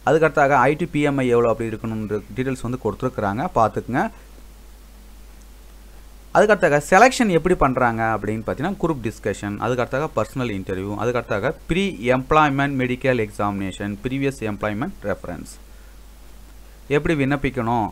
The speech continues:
அப்படின்ற டீட்டெயில்ஸ் வந்து கொடுத்துருக்காங்க, அதன்படி விண்ணப்பித்துக்குங்க. அதுக்கு அடுத்தாக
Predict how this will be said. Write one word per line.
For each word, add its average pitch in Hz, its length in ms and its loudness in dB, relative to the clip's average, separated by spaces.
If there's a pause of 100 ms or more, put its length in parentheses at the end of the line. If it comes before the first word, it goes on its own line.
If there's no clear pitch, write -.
அப்படின்ற 110 380 -6
டீட்டெயில்ஸ் 139 320 -4
வந்து 113 200 -6
கொடுத்துருக்காங்க, 107 600 -6
அதன்படி 113 340 -4 (100)
விண்ணப்பித்துக்குங்க. 107 600 -6 (2750)
அதுக்கு 175 220 4
அடுத்தாக 160 280 0